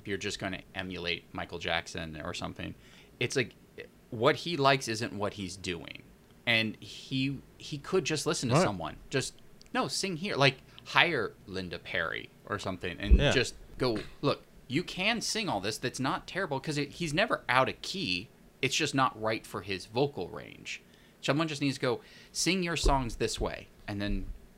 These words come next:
Speaker 1: build off from there. It is funny, though, that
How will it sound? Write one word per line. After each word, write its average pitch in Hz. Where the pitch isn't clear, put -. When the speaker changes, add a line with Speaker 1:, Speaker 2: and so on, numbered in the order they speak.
Speaker 1:
build 104
off 95
from 90
there. 67
It 131
is 156
funny, 135
though, 107
that 92